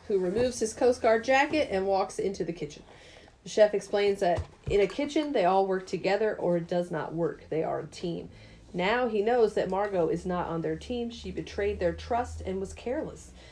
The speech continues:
He tells her she is an eater, a taker, and he walks away. Final course plating in five. The team is mixing up chocolate, and Margot stands and claps,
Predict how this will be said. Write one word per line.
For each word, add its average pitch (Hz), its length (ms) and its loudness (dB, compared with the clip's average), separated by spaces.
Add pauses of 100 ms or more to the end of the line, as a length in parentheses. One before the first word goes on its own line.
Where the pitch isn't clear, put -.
(200)
He 214 160 -6
tells 202 300 0
her 180 120 2
she 240 220 -6
is 208 140 2
an 175 100 0
eater, - 480 -6
a - 60 -4
taker, 175 460 -6 (280)
and 165 80 -8
he 156 60 -8
walks - 340 -8
away. - 220 -8 (680)
Final 220 240 6
course 214 300 4
plating 190 280 4
in 175 100 0
five. - 220 -4 (1900)
The 202 100 -4
team 294 260 2
is 269 140 -2
mixing 254 320 2
up 208 120 2
chocolate, 240 580 4
and 185 140 -2
Margot 196 360 4
stands 190 480 -4
and 160 180 -4
claps, - 680 -6